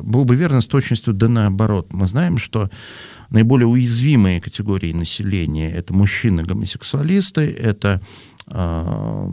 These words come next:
женщины, которые занимаются проституцией, и их клиенты, и люди, употребляющие наркотики внутривенно. А вот,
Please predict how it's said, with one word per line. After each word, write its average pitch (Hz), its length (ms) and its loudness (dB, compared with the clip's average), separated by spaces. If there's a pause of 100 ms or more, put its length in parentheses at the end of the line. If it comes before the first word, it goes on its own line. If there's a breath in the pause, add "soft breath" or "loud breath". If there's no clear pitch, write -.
(120)
женщины, 147 380 2
которые 123 280 2
занимаются 107 480 2
проституцией, 101 720 -2
и 98 200 0
их 82 100 -2
клиенты, 151 580 0 (240 loud breath)
и 143 80 2
люди, 151 240 4
употребляющие 104 680 0
наркотики 82 440 -6
внутривенно. 80 640 -6 (1120)
А - 120 0
вот, 113 200 0